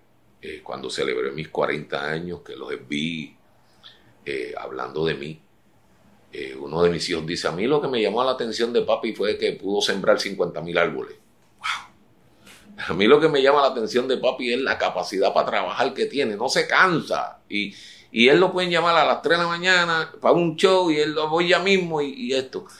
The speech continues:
Fíjate que lo que decían de mí era el esfuerzo que yo he hecho por lograr cosas. Aparte de, de lo solidario que soy con ellos, que ellos siempre dicen que yo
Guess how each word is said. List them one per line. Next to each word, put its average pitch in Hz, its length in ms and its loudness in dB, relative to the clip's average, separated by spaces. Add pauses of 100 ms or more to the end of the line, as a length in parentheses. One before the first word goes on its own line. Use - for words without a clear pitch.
(220)
Fíjate 180 320 4
que 123 120 2
lo 117 140 6
que 107 140 2
decían 156 440 2
de 165 120 -2
mí 120 280 -2 (960)
era 120 220 4
el 113 80 2
esfuerzo 101 560 -4
que 78 160 -6
yo 80 80 -4
he 82 80 -4
hecho - 300 -12 (520)
por 76 140 -4
lograr - 380 -6
cosas. - 300 -18 (1900)
Aparte 85 420 -2
de, 90 300 2
de 73 180 -4
lo 71 80 -6
solidario 76 720 -4
que 78 100 -10
soy 73 200 -12
con 78 260 -10
ellos, 73 300 -10
que - 100 -14
ellos 65 160 -14
siempre 71 380 -14
dicen 67 280 -14
que 65 140 -16
yo 64 80 -14